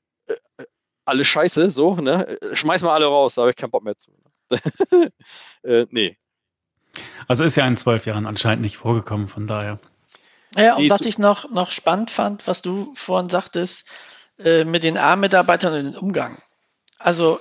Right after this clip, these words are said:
Speaker 3: ich sag mal, jeder Kollege oder jede Kollegin, die, die zuhören, äh, müssten mal einen Strichzettel führen, mit welchem Mitarbeiter sie die Gespräche führen.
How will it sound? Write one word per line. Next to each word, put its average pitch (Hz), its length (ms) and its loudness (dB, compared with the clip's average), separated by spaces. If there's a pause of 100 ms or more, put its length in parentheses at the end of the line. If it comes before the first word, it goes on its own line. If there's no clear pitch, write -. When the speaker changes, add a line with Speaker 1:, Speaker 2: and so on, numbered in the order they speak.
Speaker 3:
ich - 100 -14
sag 190 140 -2
mal, 175 140 2
jeder 190 260 2
Kollege 190 540 0
oder 170 220 2
jede 175 220 -4
Kollegin, 175 460 -2
die, 156 180 -6 (160)
die 139 300 -8
zuhören, 180 600 0 (520)
äh, 160 400 2
müssten 196 380 -2
mal 180 180 4
einen 170 100 -2
Strichzettel - 800 -2
führen, 180 480 -4 (1080)
mit 175 300 -4
welchem 220 360 2
Mitarbeiter 214 580 2
sie 180 120 -10
die 175 120 -4
Gespräche 147 440 -6
führen. - 300 -12